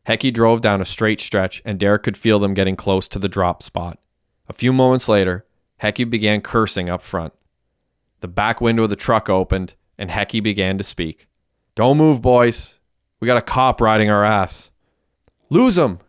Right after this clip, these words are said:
shouted Messi. "The guys on the other side are gonna toss the shit." "I know, but I can't floor it. We'll get pulled over," replied Hecky. "Slow down," said Messi. "Slow right the fuck down. They'll pass."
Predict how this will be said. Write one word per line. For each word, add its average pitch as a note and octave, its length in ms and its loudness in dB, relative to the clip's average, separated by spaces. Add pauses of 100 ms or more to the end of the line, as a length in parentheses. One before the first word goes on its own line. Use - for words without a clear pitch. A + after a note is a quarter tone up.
shouted G#2+ 320 0
Messi. F2+ 460 -4 (260)
"The - 80 -12
guys D#3 240 2
on E3+ 40 -2
the F#3+ 100 4
other F#3 120 4
side E3+ 260 2
are D#3+ 60 2
gonna D#3+ 140 0
toss D3+ 320 0
the C3+ 100 -2
shit." - 460 -4 (640)
"I B2+ 80 -6
know, E3 180 4
but C#3+ 100 4
I C3 60 4
can't E3 260 0
floor D#3 360 4
it. - 40 2
We'll C3 100 0
get C#3 200 0
pulled E3+ 260 4
over," C3+ 460 2 (300)
replied G2+ 400 0
Hecky. F2 400 -6 (640)
"Slow F3+ 260 2
down," E3+ 380 2 (420)
said F#2 200 -4
Messi. G2 420 -6 (280)
"Slow E3 280 2
right D#3 340 2
the D3+ 80 2
fuck - 380 0
down. G#2 340 0 (320)
They'll C3+ 140 2
pass." A2 560 -2